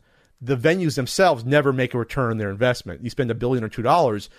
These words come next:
you don't make your money back. Where you make your money back is sponsorships and T V deals and merchandise and things of that nature. But you don't have that built up. You don't have that, that buying power fan base built up in esports yet.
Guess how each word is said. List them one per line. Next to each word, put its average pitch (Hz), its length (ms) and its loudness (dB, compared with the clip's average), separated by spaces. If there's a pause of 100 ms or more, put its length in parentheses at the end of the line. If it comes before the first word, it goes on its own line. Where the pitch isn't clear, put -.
(120)
you 151 80 -6
don't 151 120 2
make 147 120 0
your 117 100 -4
money 165 240 0
back. 127 220 -2
Where 135 160 2
you 143 80 2
make 139 180 -2
your 123 100 -4
money 220 260 2
back 120 320 0
is 120 160 -10
sponsorships 143 600 -2
and 101 80 -12
T 143 240 -2
V 120 160 0
deals 95 440 -4 (300)
and 127 140 -6
merchandise 120 840 0 (340)
and 135 180 -6
things 160 220 0
of 131 100 0
that 170 240 2
nature. 104 400 -8 (560)
But 151 320 0
you 160 180 4
don't 175 160 2
have 180 480 0
that 127 300 0 (720)
built 156 300 4
up. 151 320 2 (760)
You 147 120 2
don't 160 120 2
have 170 220 0
that, 143 180 0 (220)
that 117 260 0
buying 151 300 2
power 139 320 2
fan 151 300 -2
base 123 160 -2
built 127 240 -2
up 117 120 0
in 107 80 -6
esports 117 540 -4
yet. - 220 -10